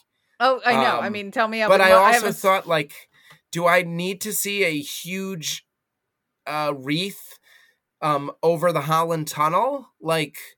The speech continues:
Speaker 2: someone paid a lot of money for the labor to
Speaker 1: Right.
Speaker 2: buy and then hang up that wreath.
Speaker 1: Right. No, I
Speaker 2: And we
Speaker 1: guess
Speaker 2: all
Speaker 1: I
Speaker 2: know it's Christmas season driving in and out of New York.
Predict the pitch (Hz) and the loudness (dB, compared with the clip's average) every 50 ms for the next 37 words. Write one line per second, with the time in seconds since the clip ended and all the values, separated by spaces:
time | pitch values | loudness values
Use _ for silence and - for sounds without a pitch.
0 | _ _ _ _ _ _ _ _ _ _ _ _ _ _ _ _ - - - 214 | _ _ _ _ _ _ _ _ _ _ _ _ _ _ _ _ -8 0 0 2
1 | 233 262 247 214 170 190 202 196 185 170 160 156 165 170 160 147 160 165 165 165 | 2 2 0 0 0 0 2 2 2 2 2 2 2 0 0 0 0 0 0 0
2 | 160 151 139 143 - 151 143 147 139 143 147 151 151 147 147 147 131 127 120 117 | -2 -4 -4 -4 -6 -6 -6 -4 -4 -2 -2 -2 -2 -2 -2 -2 -2 -2 -4 -8
3 | 117 - _ _ _ _ - 143 135 113 - _ _ _ - 233 220 147 135 135 | -12 -16 _ _ _ _ -14 -14 -14 -14 -20 _ _ _ -16 -4 0 2 4 4
4 | 139 139 139 135 135 135 120 - 127 131 127 123 120 131 147 156 156 151 147 139 | 4 2 0 0 0 -2 -4 -4 -6 -6 -8 -8 -6 -4 -4 -2 -2 0 -2 -2
5 | 139 - _ - 131 131 - - 127 139 135 107 87 - - - - - _ _ | -2 -4 _ -4 -4 -4 -6 -8 -10 -10 -10 -10 -14 -18 -20 -20 -20 -20 _ _
6 | - 294 277 254 294 277 247 208 196 226 254 285 277 226 285 320 349 - 196 208 | -12 -12 -4 0 2 2 2 2 -2 -6 -6 -6 -4 -4 -4 -4 2 2 2 2
7 | 208 240 254 247 247 233 220 214 208 208 208 196 - - - 196 208 175 - 180 | 4 6 6 8 8 8 6 6 6 6 6 4 0 -2 -2 0 0 0 0 -2
8 | 196 190 160 - 175 175 170 151 147 165 151 147 156 151 147 151 156 156 151 147 | -2 -2 -2 -2 -2 -2 -2 -2 -2 -2 -2 0 2 4 4 4 4 2 0 -2
9 | 147 147 147 143 143 135 139 143 143 143 147 143 139 139 143 139 143 143 139 | -2 -4 0 0 2 2 2 2 0 -2 -2 0 2 2 4 4 2 0 -2